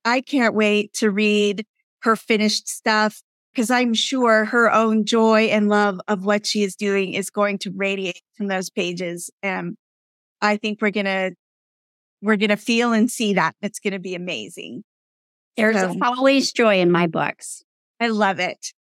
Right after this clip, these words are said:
Speaker 1: And so thank you so much for listening today. Don't be afraid to go out and grab yourself some joy.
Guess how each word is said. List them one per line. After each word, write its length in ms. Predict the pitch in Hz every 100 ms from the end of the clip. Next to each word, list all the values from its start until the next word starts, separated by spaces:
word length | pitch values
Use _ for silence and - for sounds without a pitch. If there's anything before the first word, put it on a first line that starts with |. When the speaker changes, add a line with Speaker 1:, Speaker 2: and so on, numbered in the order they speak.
| _ -
Speaker 1:
And 320 | 247 240 226 -
so 200 | - 247
thank 380 | - 294 339 -
you 100 | 330
so 280 | - 277 254
much 480 | 262 302 - - -
for 160 | 254
listening 640 | 226 220 247 269 269 262
today. 580 | 254 233 247 254 254 262 - _ _ _ _ _ _
Don't 380 | 285 285 311 302
be 200 | 285 285
afraid 480 | 285 269 254 233 214
to 80 | 220
go 220 | 240 247
out 240 | 240 240
and 180 | 233 214
grab 400 | 220 220 220 226
yourself 600 | 240 254 - 240 233 233
some 380 | - - 226 220
joy. 560 | 208 214 214 214 208